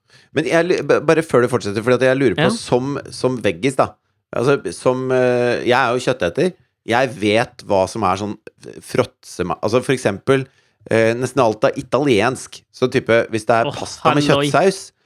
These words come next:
Speaker 2: <laughs>
Speaker 1: den kan bli så kald og stå så lenge, og klokka kan være så sent
Speaker 2: Åh.
Speaker 1: før leggetid,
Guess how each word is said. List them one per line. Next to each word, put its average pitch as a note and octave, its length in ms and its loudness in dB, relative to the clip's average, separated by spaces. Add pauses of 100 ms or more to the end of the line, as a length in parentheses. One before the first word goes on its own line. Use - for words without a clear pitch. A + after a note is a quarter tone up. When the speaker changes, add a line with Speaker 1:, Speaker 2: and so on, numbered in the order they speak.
(140)
Speaker 2:
<laughs> - 640 0
Speaker 1:
den C#3 160 2
kan F3+ 160 0
bli C3 240 0
så B2 240 2
kald A#2+ 400 -2
og A2+ 80 0
stå A2 240 2
så G#2+ 240 2
lenge, G#2 320 -2
og C3+ 80 -2
klokka B2 260 -4
kan A#2 160 -4
være G2 300 0
så G2+ 240 0
sent A2+ 320 -2
Speaker 2:
Åh. D3 140 0
Speaker 1:
før G#2+ 180 4
leggetid, A2+ 400 0